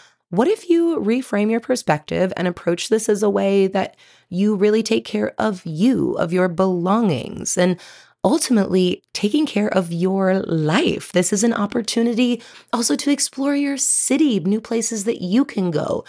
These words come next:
You can see new shops, new restaurants along the way. You can connect with the people that are there. There's so many opportunities in something as simple as, I don't know,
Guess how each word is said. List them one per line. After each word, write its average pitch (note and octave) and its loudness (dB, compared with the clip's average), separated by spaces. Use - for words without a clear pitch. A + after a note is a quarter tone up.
You F#3+ 0
can G3+ 2
see G3+ 2
new F#3+ 2
shops, - -2
new E3+ -2
restaurants F#3+ -2
along D#3+ 0
the E3 -2
way. F#3+ 0
You D#3 0
can F3 2
connect G3+ 0
with G#3 0
the - -4
people - -2
that E3+ -2
are F3 0
there. E3+ -4
There's G3 -2
so A#3+ -2
many B3+ 2
opportunities F#3 0
in F#3+ 0
something G3 0
as G3 -2
simple E3 2
as, D3+ 0
I - 0
don't C3 2
know, - -12